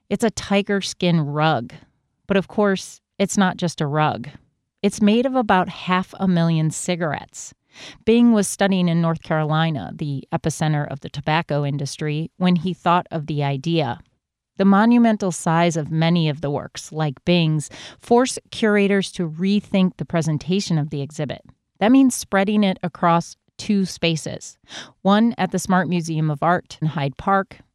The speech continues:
and another at Wrightwood six five nine in Lincoln Park. Curator Wu Hong says the exhibit shows the power of material,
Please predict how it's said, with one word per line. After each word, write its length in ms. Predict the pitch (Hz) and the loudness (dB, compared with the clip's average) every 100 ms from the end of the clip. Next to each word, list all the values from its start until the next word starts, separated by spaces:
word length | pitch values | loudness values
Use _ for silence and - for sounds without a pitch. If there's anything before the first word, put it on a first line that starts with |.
| - | 0
and 100 | 190 | 2
another 460 | 185 190 214 220 - | 4 4 4 2 2
at 160 | 170 | -2
Wrightwood 520 | 151 165 175 208 202 | 0 0 2 0 -2
six 280 | - 175 - | -2 -8 -6
five 280 | - 160 156 | -2 0 0
nine 400 | 156 160 156 147 | 0 2 2 0
in 240 | 147 151 | 0 0
Lincoln 320 | 160 196 170 143 | 2 0 0 -4
Park. 380 | 110 110 _ - _ _ _ _ - - - | -4 -6 _ -20 _ _ _ _ -20 -20 -4
Curator 440 | 262 294 339 311 | 0 2 2 2
Wu 240 | 208 208 | 4 4
Hong 480 | 196 175 170 165 165 - | 4 4 4 2 0 -4
says 320 | - 214 196 | 0 0 2
the 240 | 190 208 - | 0 -2 -2
exhibit 540 | 190 180 226 240 - | -6 0 2 2 0
shows 460 | - 196 185 185 - | -2 0 2 0 -2
the 100 | 170 | -8
power 540 | - - 160 170 156 | -8 -2 2 2 0
of 200 | 135 139 | -4 -6
material, 720 | 151 143 - 180 175 127 - | -4 -4 -4 -2 -2 -4 -6